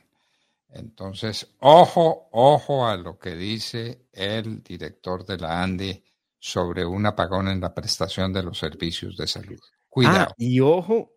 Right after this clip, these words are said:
Speaker 2: claro, menos mal usted me acordó ahora de un tema cuando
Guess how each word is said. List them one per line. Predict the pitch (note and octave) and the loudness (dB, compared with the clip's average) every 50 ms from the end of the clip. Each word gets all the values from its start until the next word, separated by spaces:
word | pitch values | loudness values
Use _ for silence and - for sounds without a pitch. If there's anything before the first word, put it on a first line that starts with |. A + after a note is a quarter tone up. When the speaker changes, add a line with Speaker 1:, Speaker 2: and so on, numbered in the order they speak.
| - _ | -20 _
Speaker 2:
claro, | - A2 A2 A2 G2+ F2+ | -8 -4 -4 -2 -2 -2
menos | F#2 G2 A2 A#2+ B2 A#2+ | -2 0 2 2 2 2
mal | A#2 A2 A2 | 2 0 0
usted | A2 - - A#2 | -2 0 0 2
me | A2 A#2+ | 2 2
acordó | A#2+ - F#2+ F2 F2+ G2 G#2+ A2 | 0 0 -4 -2 0 0 0 0
ahora | - G#2+ G#2 G2+ G2+ F#2+ G2 G#2 A2 | 0 0 0 0 0 0 -2 -4 -4
de | - - E2 E2 F2+ E2+ E2+ | -6 -10 -8 -8 -6 -6 -6
un | E2+ F#2+ F#2+ | -6 -8 -4
tema | - - G2+ F#2+ G#2+ G2 | -2 -2 0 0 -2 -2
cuando | - F2+ E2+ E2 D#2 E2 D#2 - _ _ | -2 -4 -4 -4 -8 -10 -14 -16 _ _